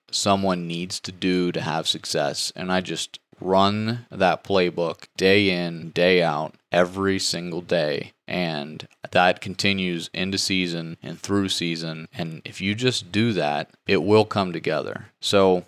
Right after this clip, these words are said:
I'm confident that I'm going to pl-, run the playbook until a deer hits the ground or the season ends.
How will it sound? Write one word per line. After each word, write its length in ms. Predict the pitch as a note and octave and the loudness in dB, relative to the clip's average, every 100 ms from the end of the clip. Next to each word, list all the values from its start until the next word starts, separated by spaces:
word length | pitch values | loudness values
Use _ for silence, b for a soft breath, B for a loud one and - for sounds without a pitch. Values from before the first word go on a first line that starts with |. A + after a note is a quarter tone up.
| - | -4
I'm 160 | G2+ F#2+ | -2 -2
confident 680 | - G#2+ G#2+ G#2+ A2 G2+ - | 2 6 6 6 0 -2 2
that 100 | F2+ | 2
I'm 160 | F2 | 2
going 300 | F2 F#2 F2+ | 2 2 2
to 140 | F2 E2+ E2+ - | -4 -10 -12 -12
pl-, 140 | - | -10
run 240 | - G2 F2+ | 2 2 2
the 80 | E2+ | 0
playbook 520 | F2+ D2+ D2 G#1+ - - | 0 0 -2 -8 -10 -10
until 640 | F2+ F2 - F2 E2 D#2+ F2+ _ - | -8 -2 2 4 4 -2 -8 _ -8
a 60 | |
deer 640 | E2+ F#2 F#2+ F#2 F2+ F2 - _ | -6 -2 2 4 2 0 -4 _
hits 260 | F#2+ E2+ | -4 -2
the 80 | F2+ | -6
ground 560 | F2 G2 G2+ G#2 G2+ F#2+ | 0 4 6 4 2 -4
or 140 | F2+ | -4
the 80 | E2+ | -2
season 340 | E2+ E2+ - C2 | -2 -2 -6 -12
ends. 340 | G#1 - | -10 -10